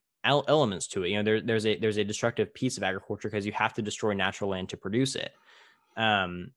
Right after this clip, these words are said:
there's, you know, there's methods of agriculture that are definitely far from the most environmentally friendly. Most of those we've kind of gotten rid of, and we've adapted more environmentally friendly methods in recent years. But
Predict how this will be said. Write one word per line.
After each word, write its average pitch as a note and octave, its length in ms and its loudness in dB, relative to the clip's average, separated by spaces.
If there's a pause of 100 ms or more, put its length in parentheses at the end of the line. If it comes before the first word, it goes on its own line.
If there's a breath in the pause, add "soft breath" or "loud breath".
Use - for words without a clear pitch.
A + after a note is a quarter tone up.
there's, A2 480 2
you G2+ 100 -4
know, G2 60 -2
there's G#2+ 200 2
methods A#2 320 0
of G#2+ 60 4
agriculture G#2 480 2
that G2+ 80 2
are G2+ 80 6
definitely G#2 320 2
far G#2 280 4
from G#2 180 -2
the G2+ 60 0
most G2 200 -2
environmentally F#2 500 0
friendly. F#2+ 400 2
Most A2+ 240 2
of G#2 60 -2
those G2 180 2
we've F#2+ 140 -6
kind F#2+ 180 -2
of F#2+ 60 -2
gotten F#2 180 -2
rid A#2+ 180 4
of, G2+ 140 2
and G2 80 -2
we've F#2 120 -4
adapted F#2 360 -2
more G2+ 320 2
environmentally F#2 400 -2
friendly F#2 240 -6
methods - 360 -8
in F2+ 140 -8
recent F#2 360 -4
years. F#2+ 340 -6 (560 loud breath)
But A#2+ 500 2